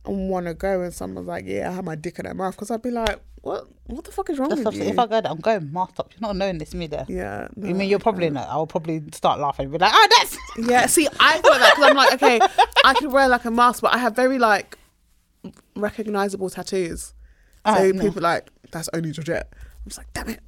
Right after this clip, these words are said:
Speaker 1: So
Speaker 2: You have to, you have to sign an N D A before we fuck.
Speaker 1: honestly, uh, honestly, or, like, I don't know, like, maybe I'll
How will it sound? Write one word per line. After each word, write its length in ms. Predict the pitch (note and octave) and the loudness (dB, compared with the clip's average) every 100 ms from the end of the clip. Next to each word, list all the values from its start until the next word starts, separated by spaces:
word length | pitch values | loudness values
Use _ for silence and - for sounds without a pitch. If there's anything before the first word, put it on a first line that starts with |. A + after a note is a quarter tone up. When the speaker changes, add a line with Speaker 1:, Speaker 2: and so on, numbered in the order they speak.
| - | -18
Speaker 1:
So 360 | - E3 E3+ - | -8 -6 -6 -10
Speaker 2:
You 180 | G#3+ G3+ | -2 2
have 140 | G#3+ | 2
to, 100 | G#3+ G3 | 0 -2
you 80 | G3+ | 2
have 100 | A3+ | 2
to 80 | A3+ | 4
sign 220 | B3+ B3 | 6 6
an 60 | A#3 | 6
N 140 | A3+ | 2
D 120 | G#3 G#3 | 4 4
A 120 | G3 | 4
before 240 | E3 G3 | 0 -2
we 60 | F3 | 4
fuck. 140 | C4+ D#4+ | 8 8
Speaker 1:
honestly, 760 | E4+ F4 - D4 D#4+ D#4+ D#4 C#4+ | 6 0 0 4 6 6 6 6
uh, 560 | C4 G#3+ F#3 E3+ F3 G#3 - - - - - - - | 6 6 4 0 0 0 0 -4 -4 -6 -6 -10 -2
honestly, 800 | A3 A#3 B3+ - - A3 F3+ F3 | 0 2 0 -2 -2 0 2 2
or, 240 | - C4+ | 2 2
like, 440 | C4+ B3 G#3 F3 - | 4 4 4 2 -2
I 260 | A#3 - D4 | -10 -10 -10
don't 160 | F#4 | -8
know, 160 | B3 A3 | -6 -6
like, 180 | G#3 - _ | -6 -8 _
maybe 360 | G#3+ A#3 C4 C4 | -10 -8 -8 -8
I'll 320 | G#3 G3 G3 | -6 -6 -10